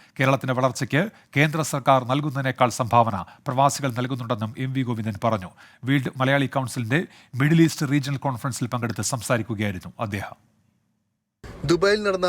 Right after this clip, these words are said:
Speaker 2: വേൾഡ് മലയാളി കൗൺസിലിന്റെ മിഡിൽ ഈസ്റ്റ് റീജിയണൽ കോൺഫറൻസ് ഉദ്ഘാടനം ചെയ്ത് സംസാരിക്കവെയാണ് അഭ്യസ്തവിദ്യരായ യുവതി യുവാക്കളുടെ തൊഴിലില്ലായ്മയാണ് കേരളം നേരിടുന്ന പ്രധാന പ്രശ്നമെന്നും തൊഴിലിനാവശ്യമായ പരിശീലനം നൽകിയാൽ ഈ പ്രശ്നം പരിഹരിക്കാനാകുമെന്നും സി പി എം സംസ്ഥാന സെക്രട്ടറി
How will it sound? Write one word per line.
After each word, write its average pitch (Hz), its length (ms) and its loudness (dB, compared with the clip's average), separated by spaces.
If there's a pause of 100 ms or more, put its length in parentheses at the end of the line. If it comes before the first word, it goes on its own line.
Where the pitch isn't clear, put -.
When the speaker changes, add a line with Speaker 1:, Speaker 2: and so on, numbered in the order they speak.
(160)
Speaker 2:
വേൾഡ് 151 340 2
മലയാളി 147 380 0
കൗൺസിലിന്റെ 147 500 -4
മിഡിൽ 127 240 -8
ഈസ്റ്റ് - 180 -8
റീജിയണൽ 135 340 -4
കോൺഫറൻസ് 123 380 -2
ഉദ്ഘാടനം 131 300 -4
ചെയ്ത് 139 160 -6
സംസാരിക്കവെയാണ് 127 720 0 (420)
അഭ്യസ്തവിദ്യരായ 170 760 2
യുവതി 131 260 0
യുവാക്കളുടെ 147 460 2
തൊഴിലില്ലായ്മയാണ് 139 760 2 (120)
കേരളം 147 300 2
നേരിടുന്ന 143 360 -2
പ്രധാന 123 360 0
പ്രശ്നമെന്നും 123 440 -4 (440)
തൊഴിലിനാവശ്യമായ 185 680 4
പരിശീലനം 165 380 2
നൽകിയാൽ 139 320 2
ഈ 131 100 -2
പ്രശ്നം 139 300 -2
പരിഹരിക്കാനാകുമെന്നും 139 840 0 (360)
സി 160 160 -2
പി 190 100 2
എം 180 120 0
സംസ്ഥാന 160 340 2
സെക്രട്ടറി 135 300 0